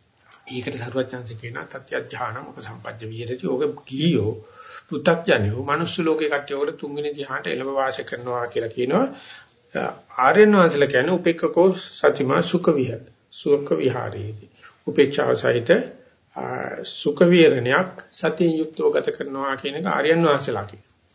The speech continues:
සාමාන්‍ය බබාලගේ භාෂාවෙන් නැත්නම් මේ පෘථග්ජනයන් අතර නැත්නම් මේ සම්මුතිය කියනවා තත්‍ය ඥානං උපසම්පජ්ජ විහෙරති. ඉතින් මේ සමාධි භාවනාවේ නැත්නම් සමාධි ක්‍රමයට, සමත ක්‍රමයට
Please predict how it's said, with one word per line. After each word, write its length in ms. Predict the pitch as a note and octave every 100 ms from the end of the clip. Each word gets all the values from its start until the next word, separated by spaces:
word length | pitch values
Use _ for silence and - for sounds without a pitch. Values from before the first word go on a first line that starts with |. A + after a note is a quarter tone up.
| _ - -
සාමාන්‍ය 500 | - - D3 E3+ D#3
බබාලගේ 520 | C#3+ C#3 D3+ F3 F3+ E3
භාෂාවෙන් 560 | C#3 C3+ B2+ A#2 C#3
නැත්නම් 300 | D3+ C3+ C#3+
මේ 120 | B2+ B2
පෘථග්ජනයන් 680 | - - E3 F3+ D3 B2 A#2+
අතර 180 | A2+ C#3
නැත්නම් 300 | B2+ B2+ A#2+
මේ 140 | A#2+
සම්මුතිය 480 | - D3 F#3 F#3+ D#3
කියනවා 380 | C3 A#2 A2+ G3+ - - - - -
තත්‍ය 300 | D#3+ E3+ G3+
ඥානං 640 | G3 E3 A#2+ D3+ D#3 D3+
උපසම්පජ්ජ 580 | E3+ F3 - - - - -
විහෙරති. 420 | - A#2 - - _ _ _ - -
ඉතින් 220 | - D#3
මේ 220 | D3 D3 D3+ D3 - - _
සමාධි 420 | - C3+ C3+ B2+
භාවනාවේ 560 | B2+ B2 B2+ A#2 A2+ C3
නැත්නම් 320 | C3+ B2+ C3+
සමාධි 400 | C3 A#2+ A#2 A2+
ක්‍රමයට, 400 | A#2 A2 G#2+ G#2+ E3+ - _ _ _
සමත 200 | B2 A#2+ A#2
ක්‍රමයට 380 | - G#2 G#2